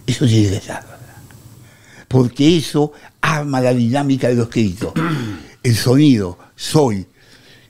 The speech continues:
Y se siente algo en la mu-, eso sí que está incorporado. Eso arma el esto. Hace mucho tiempo atrás yo hice una obra de teatro musical y poética,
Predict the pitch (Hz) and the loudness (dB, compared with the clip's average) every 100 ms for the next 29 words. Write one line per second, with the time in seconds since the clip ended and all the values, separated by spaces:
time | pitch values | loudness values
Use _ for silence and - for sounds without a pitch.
0 | _ - 120 113 143 143 127 123 120 127 | _ -6 -4 0 4 4 4 2 2 2
1 | 117 117 123 - - - 135 139 143 135 | 2 2 2 -4 -14 -6 -4 0 2 2
2 | 110 127 120 110 104 117 101 90 87 - | 2 2 2 2 -2 -2 -2 -4 -6 -12
3 | - - - 160 156 - 143 - _ - | -20 -20 -4 0 0 0 -4 -6 _ -4
4 | 143 135 123 123 139 _ - 107 107 87 | -2 -2 0 0 -2 _ -2 2 2 0
5 | - 95 - - - - _ - 160 170 | -6 -10 -12 -20 -20 -20 _ -4 0 2
6 | 175 170 147 156 143 131 131 123 143 - | 2 -2 2 2 2 0 2 0 -2 -12
7 | _ 123 139 143 139 131 131 120 127 127 | _ 0 4 6 6 2 -2 0 2 2
8 | 120 110 107 95 95 98 95 _ _ - | 2 0 0 0 -2 -6 -8 _ _ -20
9 | - - 123 127 127 120 151 175 - _ | -18 0 2 4 2 0 2 2 -2 _
10 | _ _ _ _ _ _ _ 135 117 117 | _ _ _ _ _ _ _ 0 2 2
11 | 90 98 85 - | 0 -6 -10 -12